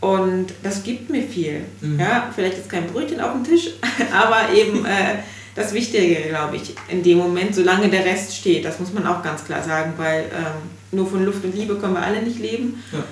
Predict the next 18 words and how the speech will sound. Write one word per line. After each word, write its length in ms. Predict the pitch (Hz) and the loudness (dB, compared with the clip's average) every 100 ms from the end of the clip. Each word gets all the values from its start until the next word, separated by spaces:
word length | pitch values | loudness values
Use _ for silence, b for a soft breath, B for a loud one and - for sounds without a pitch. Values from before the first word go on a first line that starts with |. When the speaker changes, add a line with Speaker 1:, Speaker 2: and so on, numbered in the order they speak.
| B - | B -4
Speaker 1:
Aber 280 | 196 196 185 | 0 2 2
wenn 140 | 190 | 2
das 300 | 190 277 - - - - | 2 0 -2 -8 -12 -6
halbwegs 540 | 196 196 196 196 - - - - - 196 | -4 -2 -2 -4 -8 -12 -18 -20 -10 -4
abgesichert 680 | 220 - 233 233 254 214 | -2 -2 -6 -6 -6 -6
ist, 340 | - - 190 185 | -4 -6 -6 -4
dann, 340 | 190 202 208 214 - - - - - - | -2 0 0 -2 -8 -16 -20 -20 -20 -12
ja, 380 | 208 190 151 147 - - - | -4 -2 -2 -4 -14 -18 -12
ist 160 | 185 151 | -4 -2
noch 100 | - | 0
Speaker 2:
Mhm. 40 | |
Speaker 1:
genug 300 | 202 196 196 | -2 -4 -6
Kraft 340 | - 196 196 - | -8 -10 -10 -10
hierfür 260 | 202 - 190 | -10 -10 -6
da. 340 | 185 156 156 - - - - B 147 | -4 -4 -8 -12 -20 -16 -14 B 0
Speaker 2:
Ja, 100 | 147 | 4
das 180 | 151 | 4
heißt, 280 | 143 - - | 4 0 -2